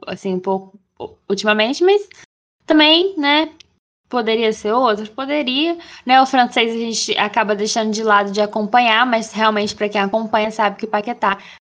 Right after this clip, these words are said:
está indo muito bem. Inclusive o Lyon é um dos poucos times da Europa que manda muito no masculino, no francês e no feminino europeu.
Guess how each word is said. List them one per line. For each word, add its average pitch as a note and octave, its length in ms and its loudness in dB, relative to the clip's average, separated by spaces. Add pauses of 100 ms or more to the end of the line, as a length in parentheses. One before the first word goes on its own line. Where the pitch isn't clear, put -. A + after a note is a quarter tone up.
está A3 220 0
indo G#3+ 160 -2
muito G#3+ 180 -4
bem. G3+ 280 2
Inclusive A3 460 -6
o B3 60 -4
Lyon B3 440 2 (240)
é A3 180 0
um A3+ 100 0
dos A3+ 160 -8
poucos - 380 -6
times B3 460 -8
da A3 260 2
Europa B3 420 4
que B3+ 160 -4
manda A#3+ 300 4
muito A#3+ 400 0
no A#3 140 0
masculino, C4 560 0
no C4+ 100 -4
francês C#4+ 640 -2
e E4 160 4
no E4+ 100 4
feminino D4+ 600 4 (360)
europeu. A#3+ 680 0